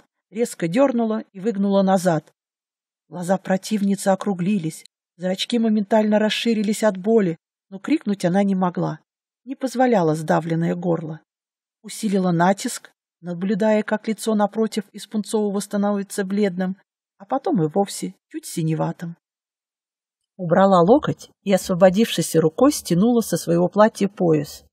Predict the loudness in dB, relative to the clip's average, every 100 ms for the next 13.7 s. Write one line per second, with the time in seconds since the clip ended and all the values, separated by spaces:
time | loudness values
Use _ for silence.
0 | _ _ _ _ _ -2 -2 0 2 2
1 | 0 0 -2 -2 2 2 4 4 4 2
2 | 0 -4 -2 -2 -4 -8 _ _ _ -18
3 | -4 0 0 2 4 4 4 2 4 2
4 | 4 0 -2 0 2 4 2 2 2 2
5 | 2 0 -2 2 2 2 0 -6 _ _
6 | -6 2 4 4 4 2 2 0 0 0
7 | -2 -2 -4 -2 -2 -2 0 0 0 -2
8 | -8 -12 -14 _ _ _ _ _ _ -8
9 | -4 2 4 4 6 6 6 4 2 4
10 | 2 0 -10 0 2 2 2 2 4 2
11 | 4 2 0 -4 -8 -8 _ _ _ -8
12 | -2 2 2 2 4 2 0 -6 -2 0
13 | 2 2 2 0 -2 -4